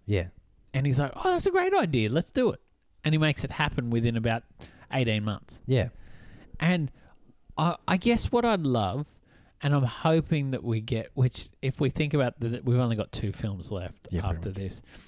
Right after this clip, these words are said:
Speaker 2: which is Inferno and Solo.
Speaker 1: Solo.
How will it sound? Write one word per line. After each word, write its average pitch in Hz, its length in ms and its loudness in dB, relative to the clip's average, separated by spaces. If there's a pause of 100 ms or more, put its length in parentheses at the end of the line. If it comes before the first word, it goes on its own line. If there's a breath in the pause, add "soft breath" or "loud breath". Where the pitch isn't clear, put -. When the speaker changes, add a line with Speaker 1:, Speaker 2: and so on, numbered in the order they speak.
(160 loud breath)
Speaker 2:
which 127 220 0
is 113 260 0
Inferno 113 720 0 (140)
and 98 680 -2 (320)
Solo. 90 600 -4 (200)
Speaker 1:
Solo. - 340 -2